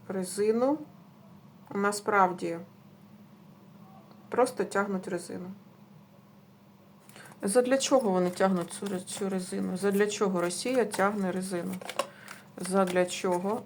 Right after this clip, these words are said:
Росія тягне резину?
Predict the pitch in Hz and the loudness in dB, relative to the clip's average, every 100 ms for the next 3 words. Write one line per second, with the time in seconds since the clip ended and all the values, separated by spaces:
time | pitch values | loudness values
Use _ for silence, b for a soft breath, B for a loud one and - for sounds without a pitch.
0 | - 190 185 - - 175 175 208 247 - | -6 -6 -4 -6 -4 -2 0 -2 -4 -10
1 | - 175 190 208 214 220 190 190 190 185 | -2 0 0 -2 -6 -6 -6 -6 -6 -6
2 | 180 | -8